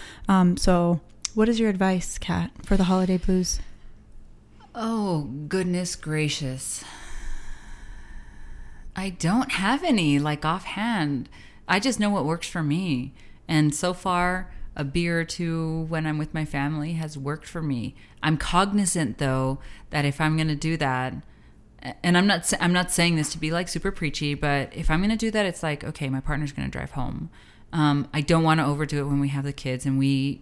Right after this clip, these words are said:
Speaker 2: trade on and off our holidays with the, the kids' father.
Speaker 1: Mm-hmm.
Speaker 2: So I d-, I also don't wanna do that in front of them.
Speaker 1: Mm-hmm.
Speaker 2: Um, and I'm, no judgment on those who, who may, whatever, just not for me. So I, I guess just whatever your coping mechanism is,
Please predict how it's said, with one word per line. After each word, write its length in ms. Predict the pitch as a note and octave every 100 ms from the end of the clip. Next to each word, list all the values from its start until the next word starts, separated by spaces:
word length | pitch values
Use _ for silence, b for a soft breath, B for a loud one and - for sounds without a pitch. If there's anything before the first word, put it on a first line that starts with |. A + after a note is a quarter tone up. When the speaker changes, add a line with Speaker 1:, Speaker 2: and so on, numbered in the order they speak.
| -
Speaker 2:
trade 280 | - D3+ C#3+
on 160 | C#3
and 140 | C#3+ C#3
off 320 | B2+ C#3 - -
our 280 | C#3 B2+
holidays 540 | B2+ B2+ C3+ D3 D#3 -
with 320 | C#3+ - - - -
the, 240 | D3 C3+
the 80 | C#3
kids' 280 | - C#3+ D3+
father. 380 | - A2+ B2+ C#3+
Speaker 1:
Mm-hmm. 280 | G#3 G3+ F#3+ -
Speaker 2:
So 360 | F3 D3+ D3
I 100 | -
d-, 160 | C#3+ -
I 120 | D3+
also 220 | D#3 F3
don't 300 | D#3+ E3+ D3+
wanna 200 | C#3+ D3
do 160 | C#3+ C#3+
that 140 | C#3
in 100 | C#3
front 200 | C#3 C3+
of 100 | C3+
them. 500 | C3 B2 D#3 F#3+ G3 - -
Speaker 1:
Mm-hmm. 300 | G3+ F#3 G3
Speaker 2:
Um, 520 | D#3+ D3 D3 C#3+ D3+ - F3+
and 100 | F3
I'm, 320 | F3+ F3+ F3+
no 100 | F3
judgment 360 | F#3+ E3 D3+
on 100 | C#3+
those 180 | D3 C#3+
who, 220 | D#3 D3
who 120 | D3+ E3
may, 400 | F#3+ C#3 C#3 - -
whatever, 340 | - D#3 C3+ C3
just 240 | D3 -
not 140 | - -
for 100 | C3
me. 280 | B2+ D3 - B B -
So 500 | - F#3 F3 F3 -
I, 120 | E3 - E3
I 60 |
guess 220 | F3 E3
just 320 | - E3 - - - - -
whatever 320 | D#3+ D#3 D#3+
your 120 | E3 C#3+
coping 400 | - C#3 D3+ D3
mechanism 560 | C#3 D#3+ E3+ E3+ G3+
is, 360 | G#3 A3 A3